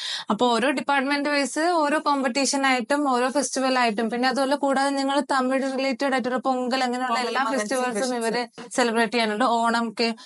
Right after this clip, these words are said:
Speaker 2: ഉം.
Speaker 1: സെലിബ്രേറ്റ് ചെയ്യാറുണ്ട്. അപ്പൊ എല്ലാ ഫെസ്റ്റിവലും അവർ അതിന്റെ രീതിയിൽ അടിപൊ-, അടിച്ച് പൊളിച്ച് പോവുകയാണ്. അപ്പൊ അവർക്ക് വലിയ സ്ട്രെസ് ഒന്നും വരില്ല. പിന്നെ ഫാക്കൽറ്റീസ് ഒക്കെ അത്യാവശ്യം
Speaker 2: ഫാക്കൽറ്റീസും നല്ല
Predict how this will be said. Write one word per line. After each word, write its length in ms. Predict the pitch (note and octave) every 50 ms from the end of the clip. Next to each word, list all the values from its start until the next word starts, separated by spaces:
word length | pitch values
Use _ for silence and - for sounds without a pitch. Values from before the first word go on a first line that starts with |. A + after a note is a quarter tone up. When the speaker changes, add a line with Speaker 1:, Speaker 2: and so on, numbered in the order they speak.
| - -
Speaker 2:
ഉം. 100 | G3 G3
Speaker 1:
സെലിബ്രേറ്റ് 460 | F#3 G#3+ A#3 A3+ G#3+ G#3+ G#3+ G#3 F#3+ G#3
ചെയ്യാറുണ്ട്. 440 | A3 G#3 G3+ G3 F#3 F3+ F#3 F#3+
അപ്പൊ 120 | G#3+ - C4
എല്ലാ 280 | B3 A3+ A3+ B3 D#4+ E4 D4 - A#3
ഫെസ്റ്റിവലും 600 | A#3 - D4+ C#4+ - D#4 C#4+ C#4+ C#4 D#4 D#4+ D#4+
അവർ 300 | D4 C#4 C4 C#4 D4 D4+
അതിന്റെ 360 | D4+ C#4 A#3+ C#4 C#4 C4 C#4+
രീതിയിൽ 360 | C4+ C4+ C4 A3+ C4 B3+ B3+
അടിപൊ-, 480 | C4+ C4+ - - A#3 G#3+ - A#3 D#3 G3+
അടിച്ച് 340 | G#3+ A3+ G#3+ A#3+ A#3 - C4+
പൊളിച്ച് 380 | - - A3+ A3 A3 - A#3+
പോവുകയാണ്. 640 | B3+ G#3 G#3 G3+ G3+ G#3+ G#3+ G#3+ G3 F3+ E3+ F#3 G#3+ - - - - A3 -
അപ്പൊ 140 | A#3+ D#4+ E4
അവർക്ക് 200 | E4 F4 E4 F4+
വലിയ 160 | E4+ D#4+ E4+
സ്ട്രെസ് 360 | - - D4+ C4+ D4+ - E4
ഒന്നും 200 | D#4+ D#4 D#4 D4
വരില്ല. 380 | C#4 A#3+ G#3 G3+ F#3 E3+ D3+ - - - G3 - -
പിന്നെ 100 | B3+ C#4
ഫാക്കൽറ്റീസ് 600 | D4 C4+ D4+ C#4 C4 - D4 D4 C4+ D#4+ C4+ E4+
ഒക്കെ 120 | D4 D4+ D#4
അത്യാവശ്യം 500 | D4 - - D4+ D4 D4 C#4 A#3 D4 A#3
Speaker 2:
ഫാക്കൽറ്റീസും 720 | A#3 A3+ G#3+ A3+ A3 G#3+ G#3+ G3 - A#3 A3+ A#3 A#3 G#3+
നല്ല 340 | G3 F3+ F3 F3+ F3 F3